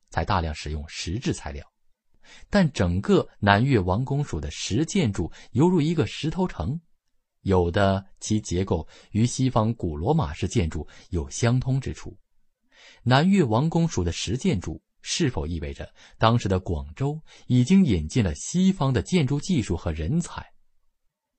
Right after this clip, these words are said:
这些猜测是第三个谜。专家预言，南越王宫殿全部出土后，将可以见证南越王宫属当时的辉煌。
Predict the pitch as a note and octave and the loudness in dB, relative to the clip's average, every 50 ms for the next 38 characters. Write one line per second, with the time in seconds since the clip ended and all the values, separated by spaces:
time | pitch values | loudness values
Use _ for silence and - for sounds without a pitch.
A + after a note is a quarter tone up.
0 | _ _ _ _ - - G#3+ F#3+ G2+ F2 - - - - D#2+ C#2+ - - - - | _ _ _ _ -6 0 2 2 2 2 -2 -6 -6 -6 -6 -6 -6 -10 -14 -16
1 | - _ _ _ _ _ _ - - - D#2+ - - G#2 D2+ - - - C#3 C#3+ | -16 _ _ _ _ _ _ -10 -6 -6 -6 -4 -2 -4 -4 -4 -4 -4 -2 -2
2 | C#3+ - A2+ G2 - F#2 F#2 _ _ _ _ _ _ _ _ _ _ _ _ _ | -2 -4 -6 -8 -10 -16 -16 _ _ _ _ _ _ _ _ _ _ _ _ _
3 | _ _ _ _ _ _ _ _ _ _ _ _ _ _ _ _ _ _ _ _ | _ _ _ _ _ _ _ _ _ _ _ _ _ _ _ _ _ _ _ _
4 | _ _ _ _ _ - - C#3 C#3+ C#3 C#3+ C3+ C3+ C3+ G#2+ F2+ E2+ E2 F2 F#2 | _ _ _ _ _ 0 2 4 4 6 4 4 4 4 4 2 2 2 2 0
5 | G2+ - - - - - - - A2+ A#2 D3 F#3 F#3+ E3+ A#2+ F#2+ F#2+ B2 E3 E3+ | 0 -2 -4 -12 -20 -8 0 4 4 6 6 8 8 6 6 6 4 4 4 4
6 | F#3 F3 F3 E3+ F3 A#2+ F#2 - - - F#2 F#2 D3 E3+ - A2 - - F3 E3 | 4 2 4 4 4 4 2 2 -2 -2 0 0 0 0 0 -2 -2 -2 -4 -4
7 | - - D2+ - - F2+ D2+ - - - - - - - G#2 G#2 G2+ - G#2+ F2 | -4 -6 -8 -4 -4 -6 -6 -6 -12 -20 -20 -10 -2 2 2 2 2 2 -2 -2
8 | D2+ D2 - - E3 D3 G#2 F2 - A2+ G2 E2 - _ _ _ _ _ - - | -2 -4 0 4 4 4 4 2 0 -2 -2 -4 -6 _ _ _ _ _ -2 2
9 | G2+ G2+ G#2+ D3 D#3 D#3 G#2+ F2 E2 F2 F#2+ C3+ D#3 D3+ D#3 D#3+ D#3+ - - C#2 | 4 4 4 4 4 4 2 2 2 0 0 0 0 0 0 0 0 -2 -6 -8
10 | C#2 - C#3+ D#3 E3+ E3+ D#3+ - - G2 - G#2 - - F#2 F2 D#2+ - G2 - | -4 -2 0 2 2 0 0 -2 -4 -2 -2 -2 -4 -2 -4 -4 -4 -6 -10 -12